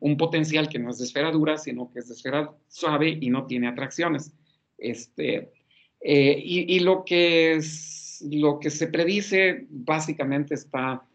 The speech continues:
de acuerdo con lo que se observa en experimentos y en simulaciones. Pero, pero yo quiero ver si lo que tú dices de esta gráfica que recuerdas que a altas temperaturas es donde está la vitrificación,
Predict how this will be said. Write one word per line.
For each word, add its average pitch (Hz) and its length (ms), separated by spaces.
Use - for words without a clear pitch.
de 135 140
acuerdo 143 440
con 123 220
lo 123 180
que 117 400
se 131 160
observa 123 320
en 123 60
experimentos 120 840
y 113 60
en 104 80
simulaciones. 120 840
Pero, 185 340
pero 185 160
yo 190 220
quiero 208 180
ver 202 300
si 160 260
lo 151 240
que 160 100
tú 190 140
dices 196 420
de 151 220
esta 165 760
gráfica 165 540
que 147 120
recuerdas 156 580
que 139 100
a 120 100
altas 156 320
temperaturas 165 720
es 156 140
donde 147 200
está - 180
la 143 120
vitrificación, 143 680